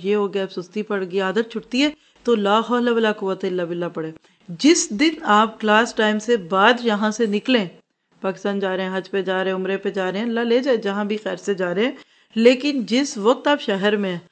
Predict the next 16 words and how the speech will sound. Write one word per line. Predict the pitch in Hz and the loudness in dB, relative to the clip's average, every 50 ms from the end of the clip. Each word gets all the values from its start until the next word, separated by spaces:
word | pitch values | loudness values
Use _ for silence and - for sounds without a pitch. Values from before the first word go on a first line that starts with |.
| _ _ _ _ | _ _ _ _
پھر | - 220 247 269 | 0 2 6 6
آپ | 302 311 302 311 | 8 6 6 4
کلاس | 302 240 214 208 - - | 2 2 2 2 0 -2
میں | 220 208 | -4 -4
نہیں | 190 190 185 185 185 | -4 -4 -4 -4 -6
ہیں، | 180 175 170 _ _ _ _ | -8 -8 -10 _ _ _ _
تو | - 196 | -8 -6
مان | 185 185 185 185 185 | -6 -4 -4 -4 -4
لیجئے | 185 180 185 170 175 185 180 | -4 -4 -4 -4 -4 -6 -6
کہ | 180 - 185 | -4 -6 -4
وَلَا | 175 185 185 180 180 180 | -4 -2 -2 -2 -2 -2
يَأْتُونَ | 180 180 180 180 175 175 - 185 190 185 185 | -2 -2 -2 -4 -4 -4 -4 -4 -4 -4 -4
الصَّلَاةَ | 190 190 - - 185 180 175 175 170 170 175 175 175 | -6 -8 -8 -8 -6 -6 -4 -4 -6 -6 -6 -6 -6
إِلَّا | 170 175 170 170 165 | -6 -4 -6 -6 -6
وَهُمْ | 165 165 165 165 170 160 160 160 | -6 -6 -8 -8 -8 -10 -10 -10
كُسَالَىٰ۔ | - 165 - - 165 156 160 208 | -12 -14 -12 -12 -12 -12 -14 -14